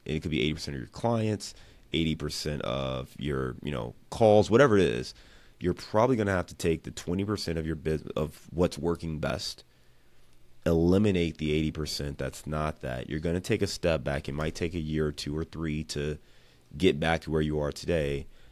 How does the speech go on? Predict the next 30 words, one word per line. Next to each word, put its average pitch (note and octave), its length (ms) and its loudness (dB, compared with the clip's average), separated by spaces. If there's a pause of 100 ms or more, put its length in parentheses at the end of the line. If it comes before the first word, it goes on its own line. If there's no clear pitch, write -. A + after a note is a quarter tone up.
(140)
but - 160 -8
that F#2+ 180 4
is E2+ 140 -2
the D#2+ 100 -2
only D#2 160 0
way D2 140 0
to C#2 120 -2
really D2 240 -2
ten - 360 -4
X D2+ 260 -4
something, C2+ 400 -8
is - 180 -8
to D2+ 160 -8
eliminate C#2+ 640 -2
a - 80 -8
large D2 400 -4
chunk D2 240 -8
of A#1+ 100 -10
what C#2+ 220 -6
you're B1 80 -10
doing B1+ 260 -10
today. C2 240 -8
And C2+ 80 -6
it C#2+ 60 -6
might D2+ 160 -2
be D2 60 -4
walking D2 300 -2
away C#2 120 -2
from C#2 180 -8
a C2+ 60 -8